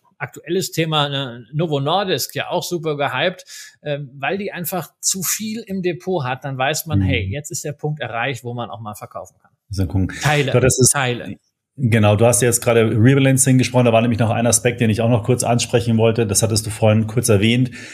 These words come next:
Speaker 2: äh, unter dem Aspekt, äh, wenn man ein Portfolio, ähm, sich zusammenstellt, was dann auch einen ruhig schlafen lässt, sage ich jetzt mal.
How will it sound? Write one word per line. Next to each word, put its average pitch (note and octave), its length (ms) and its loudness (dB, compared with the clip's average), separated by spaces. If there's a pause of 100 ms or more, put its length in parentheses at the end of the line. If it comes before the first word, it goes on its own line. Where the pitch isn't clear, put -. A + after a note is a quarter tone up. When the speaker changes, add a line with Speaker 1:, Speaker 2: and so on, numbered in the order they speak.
(300)
Speaker 2:
äh, G#2+ 380 4
unter A2 260 0
dem G#2+ 160 2
Aspekt, A2 500 0
äh, G#2+ 280 2
wenn A2+ 120 2
man A2 80 2
ein G#2+ 120 0
Portfolio, A#2 880 2
ähm, G#2+ 480 0
sich A2 180 -4
zusammenstellt, G#2+ 560 -2
was G#2+ 140 2
dann G#2+ 160 0
auch G2 120 -2
einen G#2+ 300 0
ruhig A2 340 -4
schlafen A#2+ 440 0
lässt, C3 220 0
sage B2+ 200 -2
ich B2 60 -4
jetzt B2+ 240 -6
mal. C3 220 -2